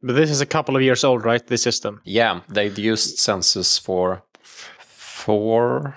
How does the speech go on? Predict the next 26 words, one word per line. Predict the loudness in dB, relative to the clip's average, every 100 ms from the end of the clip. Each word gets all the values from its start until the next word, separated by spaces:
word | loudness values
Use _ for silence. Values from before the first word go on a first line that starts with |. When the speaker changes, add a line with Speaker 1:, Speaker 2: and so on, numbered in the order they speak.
| -10
Speaker 2:
years, | -4 -2 0 -2
four | -2 -6 -4
or | -2
five | 0 0
years, | 0 -2 -2
something | -2 -2 -6 -6 -6
like | -4 -4
that. | -4 -4
Speaker 1:
Yeah. | -2 -4 -8 _ -4
Because | 0 0 0
it's | 0
a | 2
different | 0 0 0 0
system | 0 0 0
in | 0
the | 2
new | 4 2
X | 2
C | 0 2
ninety, | 2 0 0 -2
I | -2
think, | -4 -6
right? | -6 -6 -10 _
Speaker 2:
Yeah, | -2 -2 -2 -6 _
the | -2 0
new, | 2